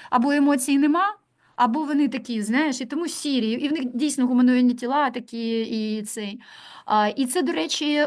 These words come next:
а, ті цивілізації, які втратили, е, е, контакт з духом.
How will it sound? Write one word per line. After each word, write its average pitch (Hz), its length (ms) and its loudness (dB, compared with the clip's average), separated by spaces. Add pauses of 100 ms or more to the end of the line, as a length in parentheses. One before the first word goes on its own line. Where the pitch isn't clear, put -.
а, 254 220 2
ті 285 160 -2
цивілізації, 269 1040 -2
які 262 320 -4
втратили, 311 580 -2
е, 277 260 -2
е, 247 920 -2
контакт 247 400 2
з 226 80 0
духом. 214 340 -2